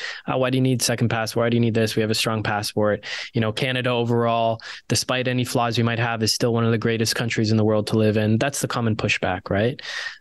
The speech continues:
Um, but okay, so let's talk about real estate. Like, maybe it's different for Canadians specifically. Maybe you could speak to that if it is. Um, but for just people you work with in general, um, is who,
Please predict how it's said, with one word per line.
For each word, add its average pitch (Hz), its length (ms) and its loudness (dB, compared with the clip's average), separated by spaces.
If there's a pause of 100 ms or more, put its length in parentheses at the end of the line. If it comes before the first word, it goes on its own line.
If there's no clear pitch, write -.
Um, 101 520 2 (320)
but 135 80 0
okay, 160 240 0
so 143 540 0 (240)
let's 147 180 2
talk 160 140 0
about 147 180 0
real 131 160 4
estate. 104 380 -2
Like, 123 180 0 (720)
maybe 185 260 2
it's - 160 2
different 160 460 -2
for 131 220 2
Canadians 120 480 0
specifically. 139 640 0
Maybe 120 240 2
you 120 80 4
could 110 300 -2
speak - 240 -2
to - 100 -2
that 107 160 0
if 101 140 -2
it 98 80 0
is. 113 300 2 (320)
Um, 120 200 0
but 123 160 0
for 139 140 0
just 139 200 0
people 185 260 2
you 135 160 4
work 139 260 2
with 131 160 0
in 120 120 2
general, 117 480 0 (420)
um, 113 680 0
is 120 120 0
who, 147 200 2